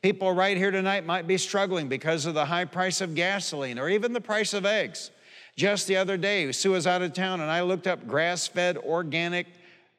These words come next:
beefsteak, and they have printed so much money, it was twenty-four dollars a pound. I couldn't believe it.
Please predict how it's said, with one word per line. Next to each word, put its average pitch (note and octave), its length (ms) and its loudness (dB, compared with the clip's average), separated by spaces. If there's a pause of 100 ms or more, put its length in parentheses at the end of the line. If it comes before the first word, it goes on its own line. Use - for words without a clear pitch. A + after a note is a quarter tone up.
beefsteak, F3 800 2
and D#3 180 0
they G3 120 2
have E3+ 160 0
printed F#3 300 0
so G3+ 220 0
much G3+ 240 -2
money, G3 320 0 (240)
it F#3+ 160 2
was D#3+ 240 0
twenty-four G3 1160 0
dollars E3+ 460 -2
a G3+ 60 -4
pound. A3+ 420 -6
I G3 80 -4
couldn't C4 260 -2
believe D#4 280 0
it. D#4+ 100 -6